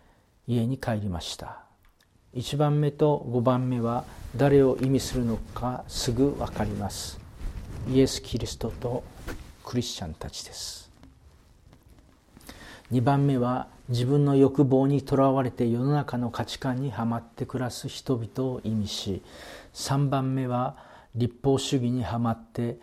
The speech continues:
他人を怒ることが好きな人々を意味し、四番目は神様の恵みより自分の熱心で生きていく人々を意味します。二番目、三番目、四番目の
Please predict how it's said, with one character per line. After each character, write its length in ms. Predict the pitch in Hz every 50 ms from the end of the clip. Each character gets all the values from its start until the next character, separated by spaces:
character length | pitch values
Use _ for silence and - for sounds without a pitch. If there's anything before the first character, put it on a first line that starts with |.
| - - - - _ _
他 140 | - 127 127
人 400 | 135 143 143 139 139 135 135 135
を 100 | 135 -
怒 320 | 127 135 - - - 147
る 120 | 139 131
こ 140 | - - 123
と 200 | 120 - 131 120
が 260 | 113 117 120 131 143 - - - - - - - - - - - - - - - - _ _
好 180 | - - - -
き 120 | - 156
な 120 | 143 135 120
人 300 | - - - - 127 110
々 280 | 104 - - 147 139 123
を 20 |
意 120 | 110 107 110
味 120 | 104 95
し、 420 | - - - - 95 - - - - _ _ _ _ _ _ _ _ _ _ _ _ _ _ _ _ _ _ _
四 260 | 135 131 135 131 139 123
番 240 | 131 123 127 123
目 100 | 127 120
は 220 | 120 123 131 131 127
神 260 | - - 151 147 139
様 280 | 139 - 139 131 127 123
の 60 | 123
恵 200 | 117 117 120 123 117 123 131
み 200 | 135 131 127 127
よ 160 | 135 139 131
り 220 | 117 95 - - - _ -
自 120 | - 127 120
分 240 | 127 139 143 139 139
の 180 | 135 131 123
熱 220 | - 143 156 147 147
心 340 | - - - 127 123 127
で 180 | 127 147 147 -
生 100 | - 131
き 140 | - - -
て 120 | - 131
い 80 | 120 113
く 140 | - - 113
人 260 | - - - 135 113
々 260 | 113 107 - 143 147
を 120 | 147 147 - -
意 100 | 107 107
味 100 | 104 92
し 180 | - - -
ま 120 | 104 101 90
す。 320 | - - - - - _ _ _ _ - _ _ _ _ _ _ _ _ _ _ _ _ _ _ _ _ _ _ _ _ _ _ _ _ _ _ _ -
二 120 | 127 127
番 360 | 120 120 135 131 131 127 123 123
目、 280 | 123 123 120 120 - -
三 360 | - - - 123 123 123 120
番 260 | 123 123 120 117 120
目、 220 | 127 131 131 - -
四 280 | 127 127 131 131 123
番 260 | 117 123 123 123 123 120
目 100 | 123 120
の 260 | 117 123 127 147